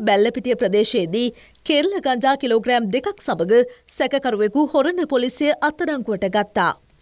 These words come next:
සැකකරු දෙහිවල නැදිමාල ප්‍රදේශයේ පදිංචිකරුවෙක්. බැල්ලපිටිය සහරපුර ප්‍රදේශයේ නිවසක් කුලී පදනම මත ලබා ගනිමින්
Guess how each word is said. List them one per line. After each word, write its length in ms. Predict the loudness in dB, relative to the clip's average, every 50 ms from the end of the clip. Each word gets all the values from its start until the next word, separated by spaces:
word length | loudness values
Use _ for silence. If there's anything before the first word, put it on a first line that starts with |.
| -20 -20 -20 -20 -20 -10 -4 -2
සැකකරු 460 | 0 0 0 -2 -2 0 0 2 2 2
දෙහිවල 320 | 0 0 2 2 2 2 2 2
නැදිමාල 420 | 0 -2 -2 0 0 0 2 2 0 0
ප්‍රදේශයේ 420 | 0 2 2 2 2 0 -2 -2 0
පදිංචිකරුවෙක්. 840 | -2 -2 -2 -4 -6 -6 -4 -2 0 0 2 2 2 0 0 -4 -14 -20 -20 -20 -10 -4 0 2
බැල්ලපිටිය 580 | 4 4 4 2 0 0 -2 -2 0 0 -2 -2 -2
සහරපුර 440 | -2 -2 0 0 0 0 0 0 0 0
ප්‍රදේශයේ 420 | 2 4 4 2 2 2 -2 -2 -2
නිවසක් 420 | -2 -4 -2 0 -2 -2 -2 -4 _ -20 _ _ _ -2 0
කුලී 260 | 2 4 4 2 2 2
පදනම 420 | 0 -2 0 0 0 0 0 0
මත 240 | 0 0 0 2 2
ලබා 240 | 2 2 2 0 0 0
ගනිමින් 420 | -2 -4 -2 -2 -2 0 -2 -2